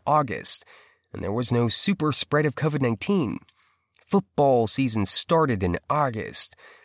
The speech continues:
and stadiums around the country were packed with eighty thousand fans yelling and screaming with no masks on. There have been no super spreader events, yet the students are forced to go back into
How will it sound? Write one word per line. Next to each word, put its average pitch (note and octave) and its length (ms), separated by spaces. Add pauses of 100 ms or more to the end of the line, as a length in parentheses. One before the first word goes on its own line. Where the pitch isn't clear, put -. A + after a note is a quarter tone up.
(120)
and G2 120
stadiums D3 460
around A#2+ 200
the G#2+ 60
country E3 400
were D#2 160
packed - 380
with E2 140 (400)
eighty F3+ 240
thousand D3 640
fans B2 640
yelling C#3 380
and D#2 120
screaming E3 580
with E2+ 140
no G#2 300
masks A#2+ 580
on. B2+ 440 (680)
There G2+ 140
have G#2 140
been C3+ 160
no C3 160
super C#3 360
spreader C#3 380
events, G#2+ 460
yet B2 240
the G2 80
students - 720
are G2 160
forced C3+ 400
to - 40
go C#3+ 120
back C3+ 320
into A#2+ 360